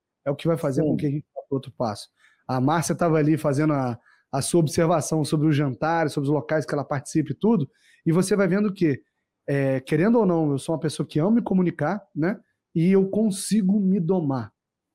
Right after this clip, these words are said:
Speaker 1: pra eu
Speaker 2: Uhum.
Speaker 1: não morder a iscas, as iscas que são jogadas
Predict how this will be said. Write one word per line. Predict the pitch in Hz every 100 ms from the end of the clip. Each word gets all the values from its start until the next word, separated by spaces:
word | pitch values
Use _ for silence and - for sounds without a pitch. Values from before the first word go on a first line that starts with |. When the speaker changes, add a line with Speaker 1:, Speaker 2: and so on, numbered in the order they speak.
| _
Speaker 1:
pra | - 139
eu | 147 151
Speaker 2:
Uhum. | 151
Speaker 1:
não | 170 208 233 214 -
morder | 170 131 135 170 180 - _
a | 135 151
iscas, | 180 233 - 233 - _ _ _ -
as | 151 139 123 135
iscas | 233 - 196 -
que | 190
são | 180 160
jogadas | 165 143 160 202 208